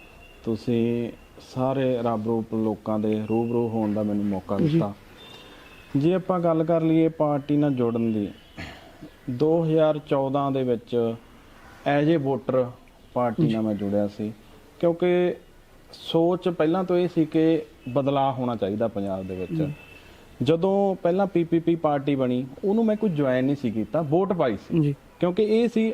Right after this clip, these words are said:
Speaker 1: ਸੋਚ ਪਹਿਲਾਂ ਤੋਂ ਇਹ ਸੀ ਕਿ ਪੰਜਾਬ ਦਾ ਕੋਈ ਚੰਗਾ ਕਰੇ, ਉਹਨਾਂ
Speaker 2: ਜੀ।
Speaker 1: ਨਾਲ ਅਸੀਂ ਜੁੜੀਏ। ਚੌਦਾਂ ਦੇ ਵਿੱਚ ਮਾਨ ਸਾਹਿਬ ਨੇ ਇਲੈਕਸ਼ਨ ਲੜੀ,
Speaker 2: ਜੀ।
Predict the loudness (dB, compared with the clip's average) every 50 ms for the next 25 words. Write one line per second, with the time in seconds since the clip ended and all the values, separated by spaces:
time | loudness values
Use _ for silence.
0 | -4 -6 -2 0 0 0 0 0 -2 0 0 0 0 0 0 2 2 2 2 0
1 | 0 0 0 0 0 0 0 2 4 4 4 4 2 2 0 0 -2 -2 0 2
2 | 2 2 2 2 0 0 0 2 2 2 2 2 0 0 0 0 -2 -4 -8 -16
3 | -20 -20 -20 -10 -2 0 0 2 2 2 2 2 2 2 2 0 0 -2 -2 -4
4 | -4 -4 -2 -2 -2 -2 -4 -4 -8 -10 -16 -20 -20 -20 -20 -20 -20 -4 0 2
5 | 2 2 2 2 2 2 2 0 0 0 0 2 2 2 2 2 0 -2 0 0
6 | 2 2 2 2 2 2 2 0 -2 -4 -8 -14 -20 -20 -20 -20 -10 -6 -4 -2
7 | -2 0 0 0 -2 -2 -4 -4 -2 0 0 0 0 -2 -4